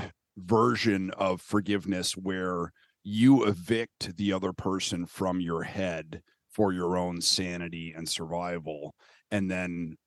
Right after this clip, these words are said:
forgetting, you know, the forgive and forget is not that you welcome them back into your life, but that you, you do the real life equivalent of erasing their number from your phone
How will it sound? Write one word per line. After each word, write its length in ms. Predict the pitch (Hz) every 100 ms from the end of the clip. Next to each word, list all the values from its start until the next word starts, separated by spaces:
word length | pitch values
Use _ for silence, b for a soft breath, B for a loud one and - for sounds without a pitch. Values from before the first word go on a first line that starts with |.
| -
forgetting, 760 | - 110 95 107 107 98 95 - 139
you 140 | 110
know, 60 | 95
the 160 | 101
forgive 280 | - 104 104
and 120 | 101
forget 280 | 104 98 107
is 200 | 95 -
not 360 | 113 107 107 -
that 140 | 95
you 140 | 95 104
welcome 560 | 90 98 110 - 101
them 240 | 95 92 85
back 320 | 92 98 -
into 240 | 90 82
your 140 | 85 82
life, 500 | 98 135 87 90 - _ _ _ _
but 140 | 110 95 101
that 240 | 101 101 _ -
you, 440 | 110 120 123 107 - b b _ _
you 120 | 113
do 140 | 131 139
the 120 | 127
real 300 | 117 170 143
life 240 | 113 110
equivalent 480 | 110 - 113 135 127
of 100 | 104
erasing 500 | 110 98 110 113 120
their 120 | 113
number 240 | 113 127 120
from 180 | 120 107
your 120 | 92
phone 500 | - 107 110 78